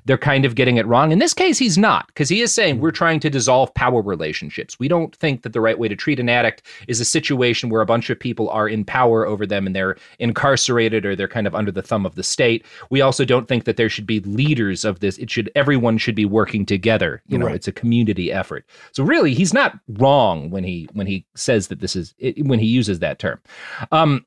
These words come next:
Speaker 1: and his stated reason for this bottom-up approach was to prevent the formation of cults of personality, which were very common in alternative medicine at the time and also now. Unfortunately, in practice, this did not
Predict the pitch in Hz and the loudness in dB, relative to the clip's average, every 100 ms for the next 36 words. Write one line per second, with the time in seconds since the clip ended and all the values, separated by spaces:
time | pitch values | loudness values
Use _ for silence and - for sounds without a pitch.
0 | - 185 175 202 - - 233 269 247 165 | 0 4 6 4 0 2 2 4 2 0
1 | 127 226 262 123 82 - 117 107 101 127 | 2 4 4 2 0 0 2 0 2 4
2 | 147 156 123 - - 240 226 - 151 - | 6 6 4 2 0 2 2 2 -2 0
3 | 175 - - 123 92 202 190 185 - 180 | -2 -4 -2 -2 2 0 2 -4 2 2
4 | 127 123 - 120 - - - 156 - 139 | 4 2 0 -2 -4 -6 0 2 2 -2
5 | - 123 113 101 90 87 80 53 - - | -2 0 0 0 2 2 0 -4 -10 -14
6 | - 143 151 175 117 95 151 202 202 160 | -8 -2 0 0 0 0 2 4 4 2
7 | - 139 120 113 104 101 - 113 98 92 | 4 4 4 4 4 2 2 0 0 0
8 | 101 92 90 98 90 85 85 - 180 175 | 2 2 0 -2 -2 -4 -6 0 2 4
9 | 170 - - - 110 101 - 110 101 135 | 2 -2 -6 -2 2 2 2 0 4 4
10 | 143 101 64 - - - _ - - 156 | 4 0 -2 -8 -20 -20 _ -10 -2 0
11 | - 262 311 - 254 214 214 208 170 156 | 2 2 2 2 2 2 2 2 2 2
12 | 160 143 - - - 98 - 82 82 73 | 2 0 0 -2 0 -2 -4 -4 -4 -4